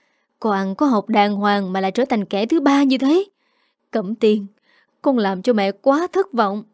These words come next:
Bà Trinh đau đớn không thôi. Đứa con gái mà bà ta cưng chiều và yêu thương này không bao giờ lại làm những chuyện khiến cho bà ta phải kinh hoàng. Hỏi xem, chưa chồng mà đã có chữa, có đáng mang nhục không chứ?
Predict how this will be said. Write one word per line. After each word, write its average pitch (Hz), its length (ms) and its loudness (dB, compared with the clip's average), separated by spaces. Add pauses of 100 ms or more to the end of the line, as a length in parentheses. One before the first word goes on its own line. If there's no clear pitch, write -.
(1400)
Bà 202 240 0
Trinh 226 240 2
đau 214 180 2
đớn 220 320 0
không 190 240 -2
thôi. 196 280 -2 (600)
Đứa 254 120 0
con 262 200 2
gái 240 300 4
mà 262 160 2
bà 185 160 0
ta 247 180 0
cưng 269 360 2
chiều 175 380 0 (320)
và 214 160 0
yêu 247 260 4
thương 269 220 4
này 202 220 2
không 277 220 0
bao 277 160 2
giờ 185 280 0 (380)
lại 220 160 4
làm 208 200 2
những 226 180 4
chuyện 202 320 4
khiến 285 200 2
cho 285 100 2
bà 202 160 0
ta 240 220 0
phải 208 220 -2
kinh 262 240 2
hoàng. 196 340 -4 (720)
Hỏi 190 320 0
xem, 214 280 4 (460)
chưa 277 180 4
chồng 220 240 2
mà 208 80 0
đã 208 140 0
có 311 220 0
chữa, 214 400 0
có 302 100 0
đáng 285 300 2
mang 285 200 4
nhục 190 220 0
không 185 200 -4
chứ? 220 180 -2